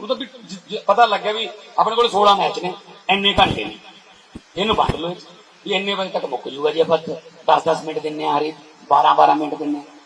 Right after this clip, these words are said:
ਇਹ ਤੇ, ਇਹ ਤਾਂ ਕੋਈ ਖਾਸ ਗੱਲ ਨਹੀਂ। ਹਾਂ, ਪਹਿਲਾਂ ਵੀ ਆਪਾਂ ਖਤਮ ਕਰ ਹੀ ਲੈਂਦੇ। ਸੋ ਇਹ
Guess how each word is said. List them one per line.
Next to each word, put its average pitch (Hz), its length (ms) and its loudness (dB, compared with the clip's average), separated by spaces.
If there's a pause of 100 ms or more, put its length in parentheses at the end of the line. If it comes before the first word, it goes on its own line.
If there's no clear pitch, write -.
(760)
ਇਹ 208 60 -10
ਤੇ, 254 100 -12
ਇਹ 254 60 -12
ਤਾਂ 254 80 -4
ਕੋਈ 226 140 -6
ਖਾਸ 151 260 0
ਗੱਲ 123 80 -16
ਨਹੀਂ। - 180 -20 (1800)
ਹਾਂ, 156 120 4
ਪਹਿਲਾਂ 220 280 -2
ਵੀ 254 80 -2
ਆਪਾਂ 240 180 -2
ਖਤਮ 185 260 -2
ਕਰ 180 140 -2
ਹੀ 165 60 -8
ਲੈਂਦੇ। - 220 -14 (640)
ਸੋ 214 200 0
ਇਹ 240 320 4